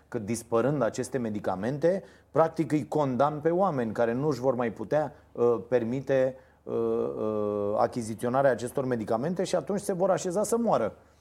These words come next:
Și vom avea politicieni la televizor care vor spune, "Bă, dar știți, am crescut pensia."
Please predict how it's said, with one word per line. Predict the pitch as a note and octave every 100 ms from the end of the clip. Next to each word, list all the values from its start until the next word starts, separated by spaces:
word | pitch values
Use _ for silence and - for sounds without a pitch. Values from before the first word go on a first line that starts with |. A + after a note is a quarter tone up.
| _ - -
Și | - - F3+ F3+
vom | D#3+ D#3
avea | D3+ F#3
politicieni | F#3 E3 B2+ C3+ E3+
la | E3+
televizor | D#3 C#3+ C3 C#3+ E3+
care | E3 D3+
vor | C#3+
spune, | C#3+ F3 E3
"Bă, | A#2+ E3
dar | C#3+ A#2+
știți, | - D3 D#3
am | C3+
crescut | C#3 - D3
pensia." | D#3+ B2+ G2+ F2+